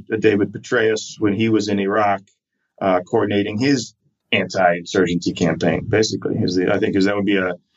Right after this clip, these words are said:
that'd be a historical analogy that Americans might understand. Whether or not you liked Petraeus, you know, Petraeus was a kind of celebrity. He often oversold his genius in American, uh, culture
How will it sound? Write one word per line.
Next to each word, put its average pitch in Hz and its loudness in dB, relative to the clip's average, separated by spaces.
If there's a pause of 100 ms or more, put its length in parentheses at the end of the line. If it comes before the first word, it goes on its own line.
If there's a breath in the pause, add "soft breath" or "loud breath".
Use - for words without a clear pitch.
that'd 127 0
be 127 4
a 110 0
historical 123 0
analogy 110 0
that 104 2
Americans 113 0
might 98 4
understand. 107 0 (460)
Whether 135 0
or 131 0
not 131 0
you 127 -2
liked 113 0
Petraeus, 170 -2 (240)
you 147 -2
know, 110 2
Petraeus 107 2
was 104 -10
a 107 -6
kind 110 4
of 101 0
celebrity. 127 0 (640)
He 110 2
often 110 2
oversold 123 0
his 107 0
genius 110 0 (120)
in 98 2
American, 104 0
uh, 95 0
culture 104 0